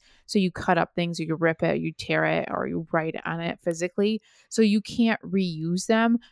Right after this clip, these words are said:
But to me, they're, like, fifteen dollar games. So that doesn't bother me. I,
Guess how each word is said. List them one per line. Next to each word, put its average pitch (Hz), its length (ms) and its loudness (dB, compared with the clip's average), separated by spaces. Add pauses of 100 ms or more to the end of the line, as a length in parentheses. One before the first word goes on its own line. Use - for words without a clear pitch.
(120)
But 196 240 2
to 214 120 -2
me, 214 180 0
they're, 180 260 4
like, 175 280 0 (120)
fifteen 185 460 0
dollar 165 340 -2
games. 170 460 -2
So 175 320 4
that 170 140 4
doesn't 170 240 -2
bother - 260 -8
me. - 180 -6
I, 180 200 -4